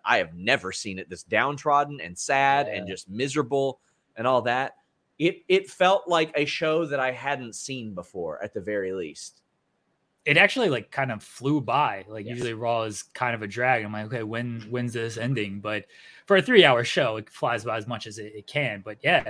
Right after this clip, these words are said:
Speaker 2: it was actually, like, engaging for all three hours. So I, I enjoyed Raw this week. I hope, you know, the consistency is what matters,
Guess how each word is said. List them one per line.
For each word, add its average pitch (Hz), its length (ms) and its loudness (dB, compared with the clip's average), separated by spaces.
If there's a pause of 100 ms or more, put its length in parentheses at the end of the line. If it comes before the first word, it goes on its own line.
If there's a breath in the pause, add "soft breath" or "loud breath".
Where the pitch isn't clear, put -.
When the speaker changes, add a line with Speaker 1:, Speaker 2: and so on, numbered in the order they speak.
Speaker 2:
it 113 80 -8
was 123 140 -2
actually, 135 320 0
like, 117 140 -4
engaging 117 640 0
for 110 460 -10
all 120 200 -4
three 117 300 -6
hours. 120 360 0
So 104 240 -12
I, 180 340 -2 (280)
I 139 80 -4
enjoyed 226 400 -6
Raw 104 220 -10 (460)
this 113 240 -12
week. 101 200 -14
I 107 100 -10
hope, 139 360 -2 (300 loud breath)
you 180 100 2
know, 147 100 -2 (100)
the 156 120 2
consistency 185 580 4
is 123 100 2
what 117 120 -2
matters, 101 520 -10